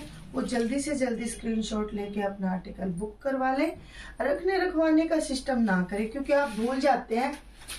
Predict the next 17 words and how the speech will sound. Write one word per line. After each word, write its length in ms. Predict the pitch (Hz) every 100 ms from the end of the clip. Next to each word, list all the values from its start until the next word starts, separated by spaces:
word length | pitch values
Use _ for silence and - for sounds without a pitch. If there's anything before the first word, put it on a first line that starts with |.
| - - 233
मैं 200 | 262 285 240
भूलती 340 | 240 196 240
नहीं 180 | 254 254
हूँ, 180 | 339 -
आप 220 | 262 262 262
रख 200 | 262 -
के 80 | 277
भूल 280 | 220 220 214
जाते 360 | 208 180 -
हैं। 140 | 185 190 - - -
आप 280 | 247 285 226
भूल 140 | 262 262
लें, 160 | 285
उससे 260 | 294 294 294
अच्छा 300 | 285 - 285
यही 360 | 247 240 254
है, 200 | 269 311